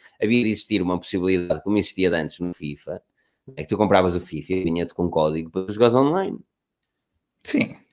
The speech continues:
Speaker 2: mas agora descobriram que podem cobrar <laughs> das duas.
Speaker 1: E depois tem as loot boxes, não é? Porque depois dentro do
Speaker 2: Meu
Speaker 1: fifa,
Speaker 2: Deus.
Speaker 1: que tu já pagaste, porque tu pagas o puto do jogo, que é basicamente o mesmo preço que custava há uns anos atrás, ou mais caro,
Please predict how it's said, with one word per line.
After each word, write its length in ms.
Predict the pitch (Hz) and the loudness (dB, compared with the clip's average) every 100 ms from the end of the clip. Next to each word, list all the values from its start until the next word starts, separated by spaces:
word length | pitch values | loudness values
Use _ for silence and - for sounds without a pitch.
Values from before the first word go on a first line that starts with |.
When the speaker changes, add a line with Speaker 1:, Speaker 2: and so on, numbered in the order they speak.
| _ - | _ 2
Speaker 2:
mas 260 | 127 110 | 4 6
agora 440 | 123 120 117 123 123 | 6 6 8 8 8
descobriram 500 | - - 127 131 113 | 4 2 6 6 4
que 80 | |
podem 260 | - 123 113 | 2 4 4
cobrar 460 | 110 110 123 113 104 | 2 2 4 4 2
<laughs> 0 | |
das 220 | - - | -4 -8
duas. 380 | - 123 - - - - - - 196 - 170 | -8 -8 -10 -20 -10 -4 -2 4 2 2 0
Speaker 1:
E 80 | 123 | 2
depois 240 | 113 120 | 4 4
tem 180 | 120 120 | 6 6
as 120 | 120 | 6
loot 260 | 104 123 123 | 8 8 8
boxes, 680 | 110 160 175 175 - 170 151 - | 8 10 8 6 2 2 2 0
não 140 | 110 | 2
é? 100 | 90 82 - - | 2 0 -6 -4
Porque 180 | - 107 | -2 2
depois 260 | 117 127 131 | 2 4 6
dentro 180 | 131 123 | 6 4
do 60 | |
Speaker 2:
Meu 60 | 131 | 6
Speaker 1:
fifa, 200 | 131 117 | 8 8
Speaker 2:
Deus. 120 | 107 | 6
Speaker 1:
que 60 | - | 4
tu 60 | 123 | 4
já 160 | 131 | 6
pagaste, 480 | 135 120 123 120 101 - - - - | 4 2 4 4 4 -2 -16 -18 -4
porque 140 | 170 156 | -2 0
tu 80 | 214 | 4
pagas 320 | 156 123 123 | 6 8 6
o 40 | |
puto 240 | 156 180 202 | 2 2 2
do 100 | 196 | 2
jogo, 400 | 131 101 95 - | 4 4 4 -2
que 100 | - 160 | 6 6
é 40 | |
basicamente 640 | 151 160 175 196 190 156 | 6 4 4 4 4 4
o 40 | 135 | 4
mesmo 180 | 165 160 | 2 4
preço 300 | 127 110 - | 4 2 0
que 40 | |
custava 380 | - - 117 101 | -6 4 4 6
há 20 | |
uns 100 | 107 | 4
anos 220 | 110 104 | 2 2
atrás, 340 | 104 85 80 92 | 0 0 -2 0
ou 60 | |
mais 220 | 104 104 | 0 0
caro, 260 | - 80 80 | -2 -4 -4